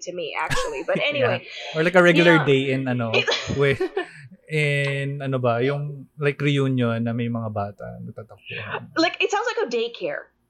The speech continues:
Speaker 2: Yeah.
Speaker 1: actually. <laughs> It doesn't sound
Speaker 2: <laughs>
Speaker 1: anything odd to me, but to them it was crazy. Maybe it was the screaming and the sounds.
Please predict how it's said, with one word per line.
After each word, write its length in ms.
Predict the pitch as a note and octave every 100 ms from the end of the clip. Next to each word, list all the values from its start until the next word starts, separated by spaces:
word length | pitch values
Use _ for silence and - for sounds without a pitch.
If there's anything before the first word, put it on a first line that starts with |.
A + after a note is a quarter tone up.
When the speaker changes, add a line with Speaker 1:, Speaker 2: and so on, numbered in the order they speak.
| A3+ C3+
Speaker 2:
Yeah. 80 |
Speaker 1:
actually. 560 | A3 G#3 - D#4+ - -
<laughs> 120 | F4+ D#4
It 20 |
doesn't 300 | G4 C5 A#4+ E4
sound 240 | E4 D4+ C#4
Speaker 2:
<laughs> 20 |
Speaker 1:
anything 360 | C#4+ D4 C#4+ -
odd 360 | A#3 A3+ A#3+ - C#4+
to 60 |
me, 320 | A3 G3 A#3 D4+ - - G#3+ A#3
but 160 | A#3+ C4
to 80 | A#3
them 240 | A3+ A3+
it 80 | G#3+
was 140 | G3+ -
crazy. 400 | G3+ F#3+ F#3 G3
Maybe 220 | A#3 C4
it 60 | A#3
was 160 | A#3
the 60 | F#3+
screaming 800 | - - G3+ G3 F#3+ G3 F3+ F#3 -
and 140 | F#3+ F3+
the 80 |
sounds. 720 | - F3+ F3+ A3 F#4+ - -